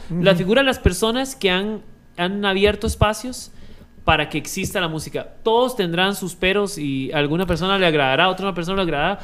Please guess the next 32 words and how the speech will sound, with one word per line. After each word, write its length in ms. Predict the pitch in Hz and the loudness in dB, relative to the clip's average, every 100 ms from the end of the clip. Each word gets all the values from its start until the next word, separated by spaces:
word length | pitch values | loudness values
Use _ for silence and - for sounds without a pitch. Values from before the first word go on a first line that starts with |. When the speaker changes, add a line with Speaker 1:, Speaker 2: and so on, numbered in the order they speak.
| - | -10
Speaker 1:
Sí, 120 | - 208 | 0 4
Speaker 2:
Para, 140 | 165 | 4
Speaker 1:
exacto. 380 | 160 - 156 - - | 2 0 -2 -4 0
Speaker 2:
creo 160 | 214 | 2
que, 240 | 226 226 - | 4 2 2
creo 160 | 202 | 2
que 100 | 202 | 2
todos 400 | 226 220 233 - - 165 | 4 4 4 2 -8 -2
podemos 260 | 175 208 | 0 2
tener, 220 | 202 180 208 | 2 2 2
incluso 340 | 185 202 214 | 2 0 0
con 160 | 190 156 | 0 -2
nuestros 320 | 147 143 131 | -2 -2 0
propios 300 | 156 160 190 | 0 2 2
cercanos, 580 | 165 147 165 190 180 - - - - | 0 2 0 0 -6 -10 -16 -16 -2
como 720 | 156 147 143 143 135 131 - - - - | 0 4 4 4 4 2 -4 -14 -20 -6
cosas 260 | - 180 214 | 0 0 2
que 100 | 190 | 2
no 120 | 185 | 2
nos 120 | 202 | 0
parecen 600 | - 165 185 202 143 185 | 2 4 6 4 4 2
o 100 | 156 | 2
pleitos. 540 | - 185 226 - 254 - | 2 2 2 -2 -10 -4
Speaker 1:
Sí, 120 | 135 | -2
claro. 280 | 123 127 151 | 2 2 4
Speaker 2:
Pero 200 | 160 208 | 6 8
es, 260 | 208 208 - - | 6 2 -12 -4
es 200 | 185 185 | -2 2
el, 360 | 240 214 170 - | 2 2 2 0
es 220 | 175 180 | -2 0
el 80 | 226 | 2
legado 560 | 190 175 202 240 247 | 2 4 4 4 0